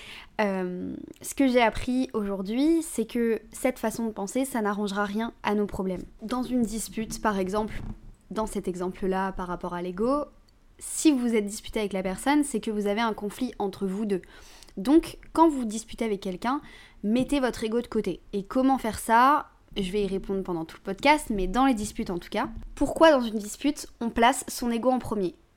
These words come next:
tout simplement pour se dire, « Ah bah en fait, j'avais raison et elle avait tort. Et c'est moi qui ai raison dans cette dispute et c'est elle qui a tort. » Évidemment, là, je vous parle de petites disputes. Si c'est des énormes disputes avec, euh, gros problèmes, et cetera, là, c'est une, c'est autre chose.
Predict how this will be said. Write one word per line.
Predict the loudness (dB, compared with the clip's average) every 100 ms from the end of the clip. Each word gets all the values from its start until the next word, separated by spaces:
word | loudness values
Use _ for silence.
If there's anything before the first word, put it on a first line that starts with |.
| -12 -4
tout |
simplement | 0 0 0 0 -2
pour | -4 -6
se | -2
dire, « | -2 0 -2 -2 2 4
Ah |
bah | 4
en | 2
fait, | 0 -2 -4 0
j'avais | 2 6 6
raison | 4 2 -4 0
et | 2 4
elle | 4 4
avait | 2
tort. | 0 -4 -6 -16 _
Et | 0 2 0 -6 _
c'est | -2 2
moi | 4 2 0
qui | -2
ai |
raison | 0 0 0
dans | 0
cette | -4
dispute | -8 -6 -6 -6 -10
et | -10
c'est | -8 -6
elle | -8 -6
qui | -8
a |
tort. » | -6 -10 -14 -20 _ -20 -20 -20 -6
Évidemment, | 0 2 4
là, | 4 2
je |
vous | 0
parle | 0 0
de | -2
petites | -4 -6 -6
disputes. | -8 -6 -6
Si | -6 -6
c'est |
des | -2 0 2
énormes | 2 2
disputes | -2 -6 -6 -4 -2
avec, | -4 -6 -6
euh, | -6
gros | -6 -8
problèmes, | -6 -6 -4
et | -6
cetera, | -8 -10 -4 2 4 2
là, | 0 0 2 0 -4
c'est | -12 -10 -8 -10
une, | -10
c'est | -6 -4
autre | -2 -2 -4
chose. | -2 -2